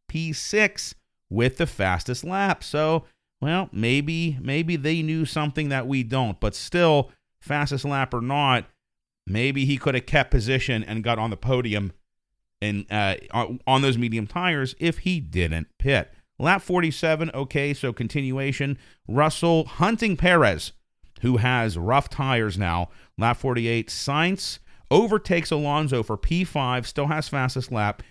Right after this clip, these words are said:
but he's on the medium tires. And Leclerc takes responsibility for the, for the crash. You know, so during the race, if someone D N Fs early, especially someone like, uh, Leclerc or Verstappen, they'll often interview them and kinda,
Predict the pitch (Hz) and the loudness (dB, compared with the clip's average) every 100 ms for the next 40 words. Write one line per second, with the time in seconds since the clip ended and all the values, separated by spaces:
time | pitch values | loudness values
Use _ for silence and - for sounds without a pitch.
0 | - - 113 120 135 135 120 120 135 135 | -8 -2 0 0 0 0 -2 -2 -2 -2
1 | 117 92 92 92 - - - - - 123 | -2 -2 -2 -4 -10 -20 -20 -8 0 2
2 | 143 - 156 185 185 175 165 - 156 160 | 2 0 0 0 0 -2 -4 -4 -2 -2
3 | 135 156 156 147 131 143 131 131 127 117 | -2 -4 -4 -6 -4 -6 -4 -2 -2 -4
4 | 143 131 131 - 156 95 - 131 113 131 | -4 -6 -6 -2 0 0 0 -2 0 0
5 | 120 160 156 143 131 143 139 123 - - | 0 0 -2 -2 0 2 0 -2 -6 -14
6 | _ _ - 180 - 143 143 123 113 120 | _ _ -10 -10 -4 -4 -2 -2 -2 -2
7 | 131 110 - - 147 139 135 120 - - | -2 -2 -6 -4 -2 0 -2 -4 -8 -20
8 | - - 127 127 120 - 127 120 117 110 | -16 -6 -4 -2 -4 -2 -2 0 -2 -2
9 | 104 92 101 95 - 143 139 127 127 - | -4 -4 -6 -6 -6 -2 0 2 0 -4
10 | 82 87 - 120 120 117 110 - _ _ | -8 -8 -4 -2 0 -2 -4 -10 _ _
11 | - 90 - 113 107 104 87 143 131 123 | -4 -4 -2 -2 -2 -4 -4 -2 0 0
12 | 110 110 107 107 - - - 98 90 120 | 0 -2 -4 -6 -10 -16 -6 -6 -4 -2
13 | 110 101 101 95 | -2 0 0 0